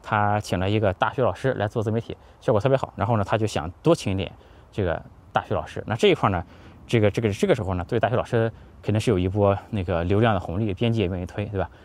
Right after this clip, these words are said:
这个因为国内平台这种导向性更强，因为竞争比油管更激烈一些，对吧？然后呢，就是还有就是那个国内有很多平台，它有自己的一个文化属性在，对吧？它甚至不仅仅是一个视频平台，它还是一个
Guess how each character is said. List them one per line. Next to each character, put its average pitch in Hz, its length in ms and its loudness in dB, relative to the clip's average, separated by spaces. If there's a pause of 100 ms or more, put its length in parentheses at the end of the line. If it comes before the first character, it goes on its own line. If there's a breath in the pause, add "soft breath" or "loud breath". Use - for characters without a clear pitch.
(280 loud breath)
这 107 120 -2
个 87 240 0 (340)
因 131 120 2
为 123 60 2
国 123 120 2
内 147 120 4
平 120 120 -4
台 95 120 -4
这 120 100 -6
种 85 240 -4
导 147 100 2
向 175 160 2
性 101 140 -2
更 90 100 -2
强， - 220 -10
因 104 100 0
为 113 300 4
竞 135 160 2
争 143 240 0 (380 loud breath)
比 90 260 -2
油 90 120 -2
管 80 260 0
更 101 140 -2
激 117 100 -2
烈 143 120 0
一 98 40 -2
些， 85 120 -12
对 87 100 -14
吧？ 85 100 -12 (420)
然 117 100 2
后 156 140 6
呢， 127 80 4
就 127 100 2
是 107 460 2 (1120 loud breath)
还 - 140 2
有 123 80 4
就 113 100 -2
是 104 160 0 (460 loud breath)
那 113 100 2
个 98 60 2
国 123 140 4
内 151 140 4
有 120 80 4
很 113 120 2
多 98 80 2
平 117 120 -2
台， 107 120 2
它 127 160 0
有 101 120 2
自 - 140 -2
己 117 100 2
的 95 100 2
一 98 100 2
个 101 120 2
文 92 180 0
化 131 120 4
属 90 240 -6
性 147 160 -4
在， 107 100 -2 (340 loud breath)
对 - 40 -6
吧？ 104 80 2
它 139 80 0
甚 160 180 0
至 120 80 4
不 - 220 -4
仅 139 140 2
仅 110 100 2
是 95 160 -2
一 98 100 2
个 98 120 2
视 - 100 -2
频 98 100 0
平 92 100 -2
台， 76 200 -6 (340 loud breath)
它 131 140 2
还 135 100 2
是 123 160 -2
一 101 140 2
个 92 400 2